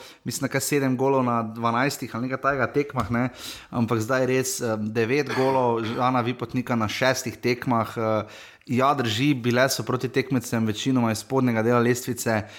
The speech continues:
ehm, in čakamo še na njegove res, eh, dobre predstave, recimo proti Kopru, Olimpiji, Celju, tam, kjer je Maribor imel težave, ampak, ehm, ne moremo zgrešiti dejstva, da je seveda točno tam, kjer mora biti, da je tudi povedal, da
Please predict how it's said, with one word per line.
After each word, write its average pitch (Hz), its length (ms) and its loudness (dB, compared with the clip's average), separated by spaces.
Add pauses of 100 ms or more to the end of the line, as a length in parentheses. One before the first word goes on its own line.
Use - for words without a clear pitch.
(280)
ehm, 104 600 2 (380)
in 110 300 -2
čakamo 123 420 0
še 117 160 -2
na 107 80 2
njegove 113 360 2
res, 120 320 0
eh, 117 180 0
dobre 117 280 4
predstave, 117 420 0
recimo 113 260 -2
proti 113 240 -6
Kopru, 110 420 -2
Olimpiji, 107 600 0
Celju, 110 480 0
tam, 107 220 -6
kjer 110 160 -6
je 110 60 -2
Maribor 110 340 0
imel 113 200 2
težave, 113 520 2 (400)
ampak, 110 560 0
ehm, 110 480 4 (640)
ne 117 180 2
moremo 123 320 4
zgrešiti 101 420 -6
dejstva, 120 400 2
da 104 200 2
je 101 80 0
seveda 110 340 -4
točno 117 340 -4
tam, 120 200 0
kjer 120 200 -2
mora 117 240 4
biti, 113 160 -2
da 117 60 0
je 107 60 0
tudi - 160 -16
povedal, 110 420 2
da 101 280 0